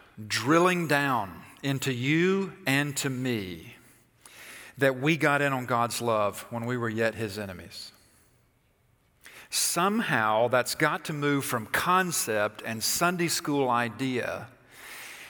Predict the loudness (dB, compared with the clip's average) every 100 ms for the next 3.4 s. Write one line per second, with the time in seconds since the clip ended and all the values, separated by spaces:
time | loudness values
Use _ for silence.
0 | -4 -2 2 2 2 2 2 2 2 2
1 | 2 -2 -2 0 0 2 2 2 0 0
2 | 0 0 -2 -4 -6 -6 0 0 0 -8
3 | -14 -10 -8 -8